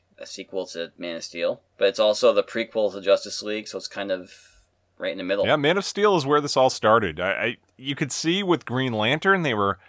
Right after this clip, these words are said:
Speaker 2: trying to build something, and it just had a kind of a false start, really. I mean, they completely <laughs> abandoned that idea.
Speaker 1: I liked Green Lantern. I don't know.
Speaker 2: I didn't mind it,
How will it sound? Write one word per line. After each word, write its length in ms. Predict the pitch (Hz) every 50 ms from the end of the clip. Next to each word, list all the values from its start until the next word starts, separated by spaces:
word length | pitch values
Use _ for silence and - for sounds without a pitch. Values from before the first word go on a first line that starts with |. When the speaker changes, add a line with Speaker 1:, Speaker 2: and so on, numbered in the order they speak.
| _ _ -
Speaker 2:
trying 540 | - - - 120 110 120 135 151 165 180
to 100 | 175 -
build 300 | 165 151 170 175 175 170
something, 540 | - - 170 170 165 - 185 180 180 175 -
and 160 | - 104 98
it 80 | 98 -
just 160 | 127 117 -
had 160 | 120 117 110
a 240 | 104 95 92 92 92
kind 180 | - - 127 120
of 60 | 104
a 80 | 98 -
false 320 | - - 117 113 113 -
start, 400 | - - - 117 107 101 90 - -
really. 400 | - 98 104 101 95 85 80 82
I 60 | 82
mean, 160 | 82 85 85
they 200 | 82 87 90 98 98 _
completely 480 | - - 98 - - 147 143 117 120 135
<laughs> 20 |
abandoned 400 | 117 104 117 127 117 113 104 104
that 160 | 107 107 104
idea. 440 | 95 90 87 80 87 85 80 80 - _ _ _ _ -
Speaker 1:
I 260 | - 87 104 104 95
liked 280 | 87 87 85 - -
Green 220 | - - 80 76 73
Lantern. 420 | 73 71 69 - - 80 73 -
I 160 | - 73 76
don't 160 | 78 76 73 -
know. 60 | -
Speaker 2:
I 160 | 294 330 285
didn't 240 | 226 160 123 113 101
mind 420 | 95 95 95 101 107 110 107 95
it, 160 | 92 87 90